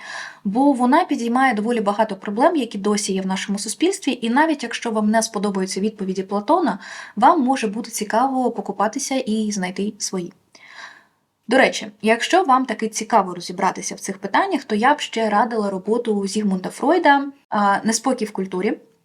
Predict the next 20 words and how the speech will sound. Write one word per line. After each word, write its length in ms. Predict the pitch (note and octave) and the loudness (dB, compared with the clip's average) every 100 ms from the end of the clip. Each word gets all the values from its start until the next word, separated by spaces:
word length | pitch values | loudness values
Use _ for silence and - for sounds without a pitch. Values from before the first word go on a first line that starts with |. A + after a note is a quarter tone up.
| _ _ _ _ _ - | _ _ _ _ _ -2
Вона 260 | G#3+ C4 D#4+ | 2 4 6
також 360 | C#4 C4 A3 | 4 2 -2
має 280 | G#3 A3 G3 | 2 2 2
суперечливі, 800 | G3 G#3 A3+ G3+ E3+ - F3+ F#3+ _ | -4 -4 0 0 0 -8 -14 -16 _
як 180 | F#3+ F#3+ | -10 -6
на 80 | F#3 | -6
мене, 200 | F#3 E3+ | -4 -4
думки, 400 | F3+ F#3+ E4 G4+ _ _ - | -6 -2 -2 -2 _ _ -2
але 400 | G#3+ A3+ D#4 F4+ | 2 4 4 2
вона 240 | A3 A3+ | 2 0
підіймає 400 | A#3+ G3+ G3 G#3 | -2 -4 -2 -2
важливу 340 | G3 G3 G3 | -2 -4 -4
проблему, 480 | F#3+ G3 F#3 C#4 F4 - | -4 -4 0 0 0 -4
наскільки 440 | G#3 G#3 C4 B3 | -4 -2 -4 -6
цінності 480 | G#3+ - A#3 F#3+ F#3+ | -8 -4 -2 -2 -6
та 120 | G3 | -12
цілі 300 | F3+ - G#3 | -8 -4 -4
цивілізації 760 | F#3 - F#3 G3 A3+ - - G3 | -4 -6 -4 0 4 2 0 -6
насправді 440 | F#3+ G3 B3 G#3+ | -6 -2 -2 0
розбігаються 760 | G#3 F#3+ F#3+ F#3+ A#3 A#3+ - G#3 | -4 -6 -6 -2 0 0 -4 -6